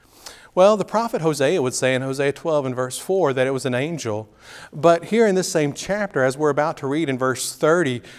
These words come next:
Jacob himself is going to refer to this man as God. Either way, the encounter that Jacob had that night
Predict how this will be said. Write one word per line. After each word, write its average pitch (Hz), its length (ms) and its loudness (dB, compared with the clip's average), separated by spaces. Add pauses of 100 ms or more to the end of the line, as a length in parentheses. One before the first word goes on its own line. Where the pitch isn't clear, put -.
(200)
Jacob 160 380 2
himself 143 640 0
is 135 140 -8
going 147 180 2
to 139 60 0
refer 151 500 -2
to 143 120 -8
this 135 240 -2
man 143 400 -2
as 127 260 -2 (400)
God. 139 520 -2 (760)
Either 160 400 2
way, 113 500 2 (440)
the 147 260 -4
encounter 170 480 0
that 117 140 -4
Jacob 147 360 -4
had 156 320 -4
that 110 140 -4
night 107 300 -10